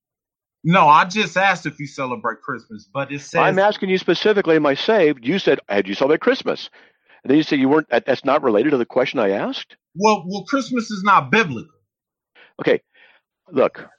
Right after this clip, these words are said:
Speaker 1: So what? Are, who
Speaker 2: Let's
Speaker 1: are you?
Speaker 2: try it again. Am I saved?
Speaker 1: I would say no.
Speaker 2: Why?
Speaker 1: Because do, you don't follow the law, statutes, and commandments, and the
Speaker 2: So,
Speaker 1: testimony of the Messiah.
Speaker 2: so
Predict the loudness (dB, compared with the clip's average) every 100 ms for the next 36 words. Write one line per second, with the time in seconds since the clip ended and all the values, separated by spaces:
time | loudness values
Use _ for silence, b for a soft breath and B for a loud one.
0 | _ -2 -2 0 0 0 0 2 2 2
1 | 0 0 0 0 -2 -4 -12 _ _ _
2 | _ _ 0 2 0 2 2 4 2 -2
3 | _ -12 0 4 4 2 -4 _ -20 _
4 | _ 2 4 2 -4 -2 -2 0 -2 -4
5 | -8 _ _ _ b b -14 -2 0 2
6 | 0 -6 -16 _ _ _ _ _ _ -12
7 | -8 -8 -10 -10 -10 -10 -12 -10 -8 -2
8 | -2 -2 0 0 0 -4 -8 -6 -2 -2
9 | -4 -8 -10 -10 -14 -18 -18 -12 -8 -6
10 | -4 -4 -8 -14 -12 -8 -8 -8 -8 -2
11 | 2 2 0 -6 -12 -8 -4 -4 -4 -6
12 | -4 2 2 2